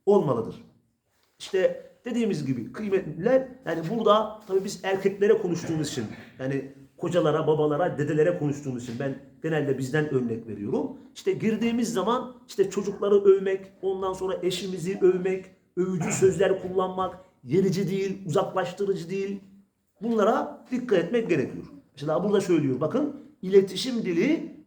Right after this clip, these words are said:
daima yapıcı, onarıcı ve saygınlığı koruyucu olmalı. Efendimiz ne buyurdu zaten?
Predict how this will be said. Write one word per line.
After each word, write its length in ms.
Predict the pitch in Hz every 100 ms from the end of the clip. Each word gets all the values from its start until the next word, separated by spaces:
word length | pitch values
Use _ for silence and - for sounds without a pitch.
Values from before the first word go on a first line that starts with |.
| 127
daima 540 | 214 220 202 175 156
yapıcı, 760 | 135 - - 165 120 202 294 - - - _
onarıcı 760 | 175 190 175 165 123 220 302 294 - -
ve 120 | 143 185
saygınlığı 920 | - 175 165 165 156 156 202 269 302 - - -
koruyucu 600 | - 175 175 170 139 214
olmalı. 400 | 175 131 110 87 - _
Efendimiz 420 | 135 165 170 190 180
ne 120 | 220
buyurdu 220 | 208 160
zaten? 500 | 160 147 165 269 -